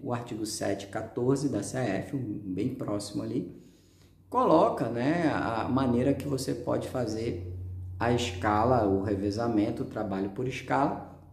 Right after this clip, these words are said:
e, portanto, fazer um ajustamento de contrato de maneira um pouquinho diferenciada.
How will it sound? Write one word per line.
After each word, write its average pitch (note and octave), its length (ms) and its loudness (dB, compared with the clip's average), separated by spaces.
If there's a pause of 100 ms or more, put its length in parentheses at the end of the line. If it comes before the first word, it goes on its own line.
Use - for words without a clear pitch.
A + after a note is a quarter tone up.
e, D#4+ 60 2
portanto, - 680 0 (720)
fazer A#2 340 2
um B2 140 6
ajustamento B2+ 1000 4
de A#2 120 -6
contrato G#2+ 600 -6
de G#2+ 80 -12
maneira G2+ 360 0
um G2+ 80 0
pouquinho G2 280 -6
diferenciada. - 760 -6